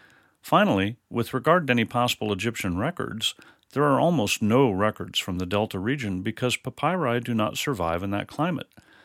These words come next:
And as Kenneth Kitchen explains in his book on the reliability of the Old Testament, quote, "As pharaohs never monumentalized defeats on temple walls, no record of the successful exit of a large bunch of foreign slaves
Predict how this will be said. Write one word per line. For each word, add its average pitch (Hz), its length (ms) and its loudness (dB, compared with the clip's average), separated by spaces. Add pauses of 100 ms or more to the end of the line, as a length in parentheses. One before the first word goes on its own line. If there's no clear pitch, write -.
(400)
And 107 140 0
as 110 140 2
Kenneth 135 340 2
Kitchen 165 320 -2
explains 101 560 -2
in 98 80 -2
his 95 160 0
book 113 400 -2 (100)
on 98 180 -4
the 101 100 -2
reliability 104 880 0
of 92 100 -4
the 104 100 -2
Old 98 220 -2
Testament, 147 540 -4 (560)
quote, 101 340 2 (540)
"As 104 180 2
pharaohs 156 500 4
never 110 360 4
monumentalized 101 920 0
defeats 139 580 -2
on 92 160 -2
temple 104 340 -4
walls, 107 500 -2 (480)
no 107 140 4
record 123 420 4
of 101 80 0
the 101 80 0
successful 110 720 2
exit 92 320 -2
of 87 80 -4
a 92 60 -2
large 104 400 0
bunch 110 260 -2
of - 80 -8
foreign 107 340 -2
slaves 107 640 0